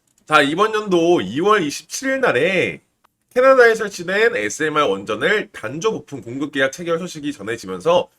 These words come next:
에스엠알 관련주로 분류가 됐습니다. 지금 현대건설이라든지 두산에너빌리티, 에스엠알 때문에 지금 엄청난 상승이 나오고 있는데,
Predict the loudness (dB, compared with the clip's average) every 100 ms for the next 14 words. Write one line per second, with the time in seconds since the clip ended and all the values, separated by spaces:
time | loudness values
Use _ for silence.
0 | _ _ _ -2 0 0 0 2 2 0
1 | -2 -2 -2 -2 -2 2 4 2 -2 -4
2 | -2 -2 -2 -8 -8 -4 2 2 0 _
3 | _ _ _ -8 0 4 4 2 -4 2
4 | 6 6 4 0 2 2 2 0 -4 -4
5 | -2 -2 -2 -2 -2 -4 -4 -4 -6 -14
6 | -4 -2 0 2 2 0 -2 -2 -4 -4
7 | -6 -4 -6 -6 -6 0 0 0 -4 -8
8 | -10 -6 -4 -4 -4 -8 -10 -4 -2 -2